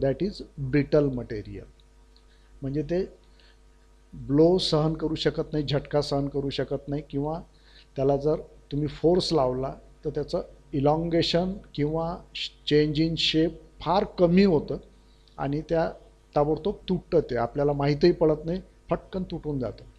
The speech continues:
So that is brittleness. Malleability, similar to ductility, property by virtue of which a metal can be hammered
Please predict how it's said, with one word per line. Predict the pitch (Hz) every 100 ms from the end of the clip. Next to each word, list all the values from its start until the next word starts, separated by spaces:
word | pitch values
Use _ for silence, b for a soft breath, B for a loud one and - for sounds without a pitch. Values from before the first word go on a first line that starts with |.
| _ -
So | 143 131
that | 135 156
is | 156 117
brittleness. | 135 127 135 113 98 95 - - - - - - - _ _ _ _ - _ - - _ - - - _ _ - _ - 131
Malleability, | 147 180 180 147 123 104 95 - - _ - _ -
similar | - 147 151 160 147
to | 147 214
ductility, | 202 - 143 123 123 - - - b b b b
property | 139 143 147 185 185 208
by | 160 147
virtue | 139 139 - 160
of | 170 160
which | - 185 - - _
a | 139
metal | 131 135 139 175 180 151
can | 143 139
be | 147
hammered | - 131 143 156 147